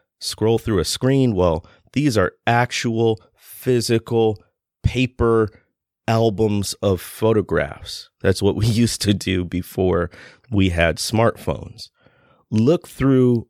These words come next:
those photo albums and ask an adult about the people in the pictures. Get to learn their stories, where they lived, what they were like.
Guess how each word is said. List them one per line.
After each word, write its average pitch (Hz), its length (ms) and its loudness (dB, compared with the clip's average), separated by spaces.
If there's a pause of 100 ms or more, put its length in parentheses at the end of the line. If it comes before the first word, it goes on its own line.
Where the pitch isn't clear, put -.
(160)
those 113 540 0
photo 107 440 2
albums - 600 -6 (440)
and 104 220 0
ask 139 300 0
an 175 80 0
adult 110 440 0 (140)
about 101 300 0
the 120 80 -4
people 92 560 -2
in 101 140 0
the 104 80 -2
pictures. - 640 -8 (520)
Get - 160 0
to 175 80 2
learn 160 240 2
their 156 140 2
stories, 143 640 0
where 123 240 0
they 147 160 0
lived, 131 520 -2
what 117 200 -6
they 156 100 0
were 151 160 0
like. 139 480 -2